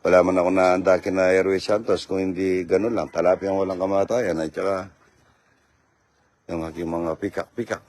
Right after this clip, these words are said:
Yan. Yan po. Pa-share po ang aking, ah, ah, ano. Pwede po pumunta kaya kayo. Ah, oh, ah, pwede. Ayan, ah. Ma-,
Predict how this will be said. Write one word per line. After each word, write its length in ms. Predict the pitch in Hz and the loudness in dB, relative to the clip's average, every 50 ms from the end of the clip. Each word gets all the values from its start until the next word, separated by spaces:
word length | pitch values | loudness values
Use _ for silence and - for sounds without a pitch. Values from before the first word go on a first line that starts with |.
| - - - _ _ _ _ _ _ _ _ _ _ _ _ _ _ _ _ _ - 87 | -20 -20 -20 _ _ _ _ _ _ _ _ _ _ _ _ _ _ _ _ _ -20 -20
Yan. 140 | 87 85 85 82 76 _ _ _ _ _ _ _ _ _ _ _ _ _ _ _ _ _ _ _ _ _ _ _ _ _ _ _ _ _ _ - | -18 -18 -20 -20 -20 _ _ _ _ _ _ _ _ _ _ _ _ _ _ _ _ _ _ _ _ _ _ _ _ _ _ _ _ _ _ -14
Yan 160 | 80 73 71 71 | -12 -12 -12 -14
po. 220 | - - - - _ _ - - - - - - _ _ _ _ - | -14 -16 -16 -18 _ _ -20 -20 -20 -20 -20 -20 _ _ _ _ -8
Pa-share 400 | 76 - - - 202 196 185 82 | -6 -6 -2 0 2 2 2 0
po 160 | - 127 117 | -2 -2 -2
ang 80 | 110 104 104 104 | -2 -2 -2 -4
aking, 340 | 92 101 107 98 98 101 95 95 | -4 -4 -4 -2 -2 -2 -2 -2
ah, 320 | 90 92 95 87 80 80 80 85 | -2 -2 -2 -2 -4 -4 -2 0
ah, 420 | 85 85 82 80 82 80 80 82 82 | 0 2 2 0 0 -2 -4 -6 -8
ano. 240 | - - - 104 117 - - _ _ - - - - - _ - - - - - _ _ - _ _ _ _ _ _ _ _ _ _ - | -10 -10 -10 -12 -12 -12 -16 _ _ -20 -20 -20 -20 -20 _ -20 -20 -20 -20 -20 _ _ -20 _ _ _ _ _ _ _ _ _ _ -10
Pwede 320 | 82 78 78 - 80 80 | -8 -8 -6 -6 -6 -8
po 240 | 76 - - - 80 - - | -8 -10 -14 -20 -20 -14 -12
pumunta 640 | 90 80 78 78 78 76 76 - - 82 80 71 69 - | -10 -10 -8 -8 -8 -8 -10 -6 -4 -4 -4 -4 -4 -6
kaya 160 | 85 80 69 | -8 -6 -4
kayo. 400 | 78 80 80 78 76 76 67 67 - - | -2 -2 -2 -2 -2 -4 -6 -10 -16 -20
Ah, 100 | - - - | -18 -10 -6
oh, 160 | 78 87 87 | -2 0 0
ah, 100 | 87 80 71 | 0 0 -2
pwede. 400 | - 87 98 104 131 113 90 71 - _ _ _ _ _ _ _ _ _ _ _ _ _ _ _ _ _ _ _ _ _ _ _ _ - | -4 -6 -4 -2 -2 -2 -2 -4 -8 _ _ _ _ _ _ _ _ _ _ _ _ _ _ _ _ _ _ _ _ _ _ _ _ -10
Ayan, 320 | 80 80 80 80 82 85 | -8 -8 -6 -8 -8 -12
ah. 20 | 85 _ _ _ _ _ _ _ | -14 _ _ _ _ _ _ _
Ma-, 580 | 73 76 80 82 85 82 78 80 85 85 82 78 | -8 -4 0 2 2 2 2 0 0 -2 -2 -4